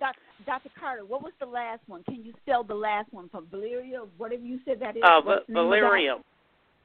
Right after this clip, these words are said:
Speaker 2: V like in victory.
Speaker 1: Okay.
Speaker 2: V A L E R I A N.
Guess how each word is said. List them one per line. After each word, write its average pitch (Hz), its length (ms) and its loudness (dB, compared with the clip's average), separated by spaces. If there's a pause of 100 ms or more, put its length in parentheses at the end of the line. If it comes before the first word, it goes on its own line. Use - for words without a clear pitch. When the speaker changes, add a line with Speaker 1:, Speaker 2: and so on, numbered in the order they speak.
(140)
Speaker 2:
V 196 360 -6
like 180 280 2
in 139 180 -2
victory. 185 520 -4
Speaker 1:
Okay. - 880 -20
Speaker 2:
V 190 400 -4
A 165 480 2
L 165 240 2
E 170 200 0
R 165 300 0
I 151 320 0
A 147 680 -2
N. 104 100 -16